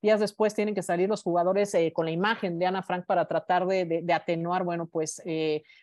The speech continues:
pues de repente estas cosas que hace el aficionado sin tener una, una memoria histórica de quiénes son los personajes y de quiénes están tocando. Hay que tener cuidado,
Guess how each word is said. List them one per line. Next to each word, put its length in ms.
pues 140
de 80
repente 360
estas 300
cosas 360
que 140
hace 220
el 80
aficionado 640
sin 220
tener 260
una, 560
una 180
memoria 400
histórica 580
de 120
quiénes 240
son 100
los 140
personajes 580
y 80
de 140
quiénes 320
están 300
tocando. 420
Hay 80
que 140
tener 280
cuidado, 580